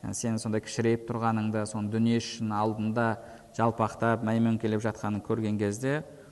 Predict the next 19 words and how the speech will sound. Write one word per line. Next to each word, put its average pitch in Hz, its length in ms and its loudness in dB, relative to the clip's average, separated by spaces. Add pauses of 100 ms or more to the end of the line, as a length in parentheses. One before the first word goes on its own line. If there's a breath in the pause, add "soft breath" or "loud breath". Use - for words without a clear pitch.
(160 loud breath)
оның 117 320 2
көз 113 240 0
алдында 110 320 2
да 120 140 0
сен 101 180 -4
бір 98 160 -6
кішкентай 110 400 -2
адамға 107 460 0
айналасың. 131 560 0 (680 loud breath)
Соңында 123 480 2
саған 117 240 0
бермеуі 113 480 6
мүмкін. 120 460 0 (260)
Яғни 117 320 -2
сен 113 380 0
дүниеден 117 480 4
де 120 80 2
айырыласың 117 580 0
және 117 380 0